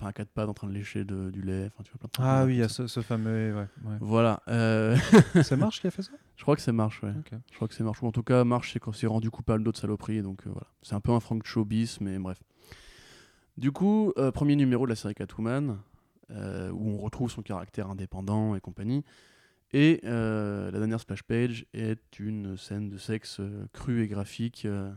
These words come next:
Speaker 1: à base de sous-vêtements violets, euh, qui a fait beaucoup d'ailleurs réagir le lectorat,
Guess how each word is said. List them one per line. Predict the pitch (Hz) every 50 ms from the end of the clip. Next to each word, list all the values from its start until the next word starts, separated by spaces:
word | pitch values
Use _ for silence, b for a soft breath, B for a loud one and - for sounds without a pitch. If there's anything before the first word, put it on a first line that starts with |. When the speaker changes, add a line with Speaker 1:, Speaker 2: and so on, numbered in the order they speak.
| 107 107 - -
Speaker 1:
à | 95 98 98 98
base | 101 107 110 107 98
de | 101 101 101 101 101 98
sous-vêtements | 101 - - 107 107 - - 113 107 107 104
violets, | 101 104 101 104 110 135 _ _ b b b b b b b b b b b b b b b b b -
euh, | 120 120 120 117
qui | - - 135 123
a |
fait | 113 - 156 147
beaucoup | 131 127 - - 151 143 127
d'ailleurs | 113 110 117 117 113
réagir | 113 107 104 104 113 123
le | 113 98
lectorat, | 98 - - 101 95 101